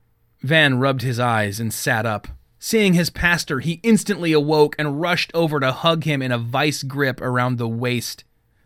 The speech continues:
"You see, we are all so happy," Schrong said. "Even the baby Jesus no longer crying."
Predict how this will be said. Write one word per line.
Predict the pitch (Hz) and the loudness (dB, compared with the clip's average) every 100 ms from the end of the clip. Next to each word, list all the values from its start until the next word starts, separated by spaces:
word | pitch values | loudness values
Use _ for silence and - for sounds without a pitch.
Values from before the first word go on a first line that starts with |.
| _ _ | _ _
"You | 262 | 0
see, | - - 240 320 - - | 2 -2 0 0 -2 -8
we | 220 | 6
are | 220 196 220 | 6 6 8
all | 214 | 10
so | 208 - 175 | 10 6 4
happy," | 151 131 120 110 | 4 0 -2 -8
Schrong | - 156 131 | 0 0 2
said. | - 120 117 - _ | 0 0 -2 -8 _
"Even | 202 196 185 175 - | 2 4 4 2 -6
the | 165 165 | -4 2
baby | 180 170 160 | 4 4 2
Jesus | 135 208 220 156 127 - - - _ | 0 2 2 2 -2 -4 -10 -14 _
no | 175 180 | 2 4
longer | 180 165 151 | 4 2 -2
crying." | - 175 143 110 107 | 0 2 2 0 -6